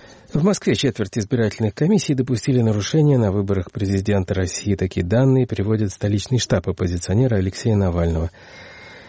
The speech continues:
Всего явка на момент закрытия избирательных участков в Москве составила пятьдесят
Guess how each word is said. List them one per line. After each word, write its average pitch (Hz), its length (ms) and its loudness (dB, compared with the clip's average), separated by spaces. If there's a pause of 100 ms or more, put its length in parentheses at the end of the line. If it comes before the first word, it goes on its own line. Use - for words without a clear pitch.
(480)
Всего 160 380 -2
явка 127 380 0
на 120 60 4
момент 110 340 4
закрытия 101 420 0
избирательных 95 420 0
участков 95 500 -2
в 101 40 -2
Москве 101 320 0
составила 90 580 0
пятьдесят 92 520 -4